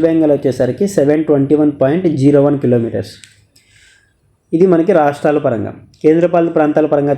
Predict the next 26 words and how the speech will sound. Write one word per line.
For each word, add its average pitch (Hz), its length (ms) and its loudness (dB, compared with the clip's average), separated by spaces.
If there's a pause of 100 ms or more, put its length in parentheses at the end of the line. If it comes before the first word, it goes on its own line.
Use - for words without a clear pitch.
తీసుకుంటే 123 400 -4 (760)
భారతదేశంలో 175 760 2 (100)
తీరరేఖ 160 420 2
ఎక్కువ 156 340 2
కలిగిన 156 280 2
కేంద్రపాలిత 147 680 0
ప్రాంతం 123 360 0 (180)
అండమాన్ 156 340 2
and 156 120 4
నికోబార్ 139 460 0
ఐలాండ్స్. 117 340 -6 (720)
అదే 135 240 2
తీరరేఖ 170 520 2 (160)
తక్కువ 151 320 -2
కలిగిన 165 260 2 (100)
కేంద్రపాలిత 147 540 0
ప్రాంతం 127 360 0
పుదుచ్చేరి. 147 640 0
పుదుచ్చేరి 165 540 0
వచ్చేసరికి 123 580 -2
ఫార్టీ 143 460 -2
టూ 165 80 2 (120)
పాయింట్ 160 360 -2
సిక్స్ - 200 -6 (100)
ఫైవ్ 151 160 0
కిలోమీటర్స్ 139 640 0